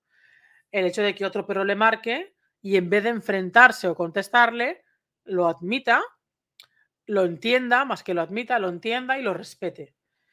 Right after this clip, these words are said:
¿Qué pasa cuando tenemos un perro que no lo respeta bien porque es el típico macarrilla de barrio?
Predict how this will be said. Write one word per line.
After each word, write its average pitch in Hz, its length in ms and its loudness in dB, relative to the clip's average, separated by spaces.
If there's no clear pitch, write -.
¿Qué 285 120 2
pasa 311 200 6
cuando 277 240 2
tenemos 254 320 -2
un 247 160 -4
perro 277 380 2
que 202 140 0
no 247 560 0
lo 220 300 2
respeta 262 840 -2
bien 240 460 0
porque 196 360 -2
es 208 120 -4
el 190 80 -6
típico 202 300 -4
macarrilla 180 480 0
de 165 120 2
barrio? 277 480 4